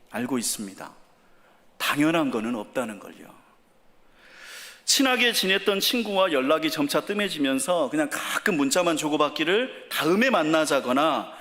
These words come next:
그냥 보고 싶어, 하트, 하트" 이런 것만 남기기를 반복할 때, 또 가족들끼리 기념일도 축하해주지 않고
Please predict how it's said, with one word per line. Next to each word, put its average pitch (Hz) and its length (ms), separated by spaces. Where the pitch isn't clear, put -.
그냥 160 220
보고 147 260
싶어, 170 380
하트, 180 340
하트" 151 520
이런 165 200
것만 170 300
남기기를 135 1000
반복할 123 840
때, - 240
또 202 80
가족들끼리 202 1300
기념일도 160 1120
축하해주지 156 580
않고 135 680